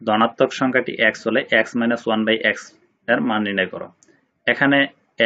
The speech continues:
x minus one by x না হয়ে x plus one by x হতে পারে, এভাবে থাকবে, কিন্তু তোমরা এটা কিন্তু বুঝে তারপরে করতে হবে। এরপর খ নাম্বারে প্রমাণ করো যে x to the power si-, x to the power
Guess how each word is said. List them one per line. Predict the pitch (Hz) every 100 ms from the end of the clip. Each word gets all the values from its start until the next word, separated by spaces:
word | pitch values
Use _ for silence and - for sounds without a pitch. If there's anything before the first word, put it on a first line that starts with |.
| 117
x | 117 - - 117
minus | 110 107 110 - 107
one | 107
by | 110 101 95
x | - 107
না | 104
হয়ে | 104 95 101 - _ _ _
x | 113 117 - - -
plus | 107 101 113
one | 104 98
by | 101 92
x | 95 -
হতে | 95 92
পারে, | 90 92 - _ _ _ _ _ _
এভাবে | 117 120 120
থাকবে, | 107 95 98
কিন্তু | 95 92 - - _ -
তোমরা | 110 110 113
এটা | 110 101 101
কিন্তু | 98 139 - _ _ _ _ _ _ _ -
বুঝে | 127 123 131 117
তারপরে | 110 95 95 92
করতে | 92 - 82
হবে। | 82 - _ _ _ _ _ _ _ _ _ _ _ -
এরপর | 117 120 139 139 -
খ | - 113
নাম্বারে | 123 127 123
প্রমাণ | 135 135 135
করো | 127 117
যে | 120 - 113
x | -
to | 117
the | 117
power | 117 113 -
si-, | - 131 - 110
x | 113 -
to | 127
the | 127
power | 127